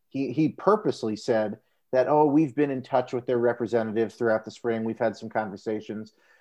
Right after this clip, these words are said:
That's the same question about three different players, and he chose to give a very pointed answer about one of them, uh, which, as Jeremy said,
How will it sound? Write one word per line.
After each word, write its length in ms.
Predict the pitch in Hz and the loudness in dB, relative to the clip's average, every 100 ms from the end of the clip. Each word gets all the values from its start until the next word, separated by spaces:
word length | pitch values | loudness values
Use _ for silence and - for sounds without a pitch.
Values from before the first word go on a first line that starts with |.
| - | 0
That's 200 | 151 190 | 0 0
the 80 | 160 | -4
same 320 | - 160 175 | 2 4 4
question 400 | 175 160 156 139 | 4 4 4 -4
about 280 | 123 117 - 131 | 0 0 0 -2
three 160 | 143 | 0
different 320 | 143 120 101 | 0 -4 -6
players, 420 | 131 120 85 82 98 | 0 0 0 -4 -8
and 80 | |
he 100 | 110 | -10
chose 300 | 104 135 127 | -2 0 0
to 80 | 123 | 0
give 140 | 117 107 | -2 0
a 20 | |
very 220 | 117 113 | 0 -2
pointed 360 | - 127 127 110 | -2 -4 -2 -4
answer 280 | 107 110 | -4 -4
about 260 | 104 101 - | -4 -4 -4
one 180 | 104 113 | -4 -4
of 80 | 110 | -2
them, 320 | 127 151 175 _ _ _ _ _ 104 | -2 -2 -6 _ _ _ _ _ -12
uh, 220 | 98 - - | -10 -10 -6
which, 340 | 143 139 - - | 0 0 -2 2
as 180 | 135 113 | 2 2
Jeremy 360 | 135 127 123 | 2 2 2
said, 420 | - 143 123 107 | 2 6 6 4